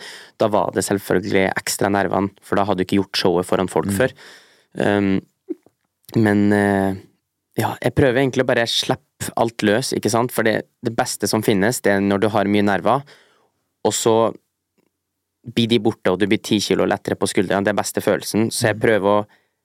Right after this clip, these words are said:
Speaker 1: slippe det før jeg går på scenen, som at jeg tenker at det her blir, det blir å gå bra. Jeg har øvd på dette. Jeg,
Speaker 2: Mm.
Speaker 1: det, det her er jobben min. Eh, går ting feil, så gjør det det, men på en måte at det skal gå bra.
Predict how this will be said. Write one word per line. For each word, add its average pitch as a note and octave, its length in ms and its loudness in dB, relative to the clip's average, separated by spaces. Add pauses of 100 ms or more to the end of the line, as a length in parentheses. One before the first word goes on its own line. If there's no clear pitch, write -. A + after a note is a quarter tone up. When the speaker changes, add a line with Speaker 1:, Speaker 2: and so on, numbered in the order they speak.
(120)
Speaker 1:
slippe - 380 -4
det G#2 140 0
før F#2+ 220 2
jeg F#2+ 100 2
går F#2 120 2
på G2+ 120 -2
scenen, G#2 420 0 (140)
som G2 240 0
at G2 100 0 (200)
jeg G#2 100 -2
tenker G2 260 -2
at F2+ 80 -4
det G#2 100 -2
her A2+ 80 -2
blir, A2 240 0 (100)
det A#2 120 -2
blir A2+ 160 4
å C#3+ 60 2
gå C3+ 160 2
bra. G#2+ 220 0 (140)
Jeg C3 100 0
har A#2 200 0
øvd F#2 280 -2
på A2 80 0
dette. C3+ 420 -2
Jeg, A#2 480 2
Speaker 2:
Mm. - 20 -12 (340)
Speaker 1:
det, - 380 -2
det A#2 80 2
her A#2+ 100 2
er G#2+ 100 4
jobben F#2+ 280 2
min. C3 200 2 (200)
Eh, G2 500 -2 (440)
går G#2+ 240 2
ting G2+ 160 2
feil, A2 280 0
så A#2+ 160 0
gjør F#2+ 160 2
det G2 80 0
det, A#2+ 300 0
men G#2 340 2 (960)
på A#2+ 60 0
en A2 80 2
måte F#2+ 320 0
at - 360 -8
det G2+ 260 0
skal G#2 220 -2
gå A2 120 0
bra. G#2 220 0